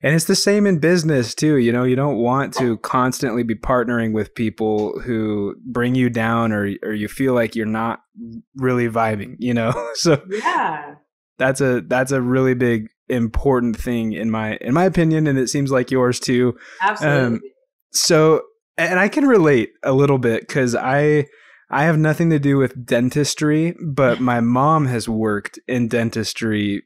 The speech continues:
Speaker 1: for, like, over twenty years. And, like, I do podcast production and I help clients and,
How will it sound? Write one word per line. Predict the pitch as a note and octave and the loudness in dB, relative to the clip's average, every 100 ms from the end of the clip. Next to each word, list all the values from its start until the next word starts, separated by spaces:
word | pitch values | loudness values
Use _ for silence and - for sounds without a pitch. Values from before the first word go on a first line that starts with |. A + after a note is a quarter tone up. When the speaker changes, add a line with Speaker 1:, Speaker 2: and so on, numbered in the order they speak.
| _ | _
Speaker 1:
for, | - A#2 G#2 | -8 -4 -2
like, | G2 F#2+ | -2 -4
over | - B2 A2+ | -4 -2 -2
twenty | - C3+ C3 | -2 -2 0
years. | B2 B2 A#2+ G#2+ G#2 - - _ _ _ _ _ _ - | 2 2 2 2 -2 -4 -12 _ _ _ _ _ _ -6
And, | C#3+ C#3 C3 | 0 0 2
like, | B2 | 0
I | A#2+ C3 | 0 2
do | B2+ | 2
podcast | A#2+ B2+ A#2+ B2 C3+ A#2 - | 2 2 0 0 -4 -4 -4
production | C3+ A#2 A2+ - B2+ A2+ | 0 0 0 -2 -2 0
and | G#2+ G#2 | 0 -2
I | |
help | G#2+ B2+ A2+ | -2 -2 -4
clients | - B2+ A#2 A#2 A#2 A2 | -2 -2 0 0 -2 -2
and, | A2+ G#2+ | -2 -4